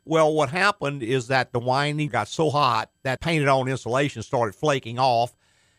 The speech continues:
It took a while before two wires rubbed together and shorted out,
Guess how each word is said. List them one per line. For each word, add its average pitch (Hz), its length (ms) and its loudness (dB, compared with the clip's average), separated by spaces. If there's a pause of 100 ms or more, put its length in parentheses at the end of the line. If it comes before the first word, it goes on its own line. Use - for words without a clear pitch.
(140)
It 165 140 0
took 226 160 6
a 170 40 2
while 147 340 6
before 131 240 -6
two 160 160 -2
wires 127 280 4
rubbed 123 220 -2
together 117 280 -2
and 104 60 -6
shorted 117 380 0
out, 127 380 2